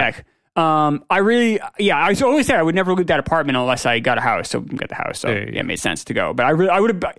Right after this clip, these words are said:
Speaker 1: if I was still single or whatever, I would have stayed in that apartment with Wakefield, and, uh, you know, it would have been, uh, I would have been,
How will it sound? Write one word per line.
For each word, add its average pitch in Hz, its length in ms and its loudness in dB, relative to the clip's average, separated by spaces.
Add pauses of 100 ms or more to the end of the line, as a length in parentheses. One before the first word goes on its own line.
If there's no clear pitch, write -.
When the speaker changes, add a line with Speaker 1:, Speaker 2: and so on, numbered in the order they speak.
(260)
Speaker 1:
if 196 60 4
I 196 60 4
was 208 100 2
still 208 140 2
single 202 300 2
or - 20 4
whatever, 202 220 2
I 165 40 2
would 147 120 2
have 139 40 -2
stayed 160 120 0
in 156 60 0
that 143 120 2
apartment 143 320 0
with 131 120 -2
Wakefield, 131 360 0
and, 107 260 -6 (180)
uh, 113 160 -2
you 117 140 -2
know, 107 180 0
it 120 60 -2
would 131 120 -2
have 120 40 -6
been, 113 260 -4
uh, - 120 -6 (280)
I 156 100 2
would 156 120 2
have 143 80 2
been, 135 140 -2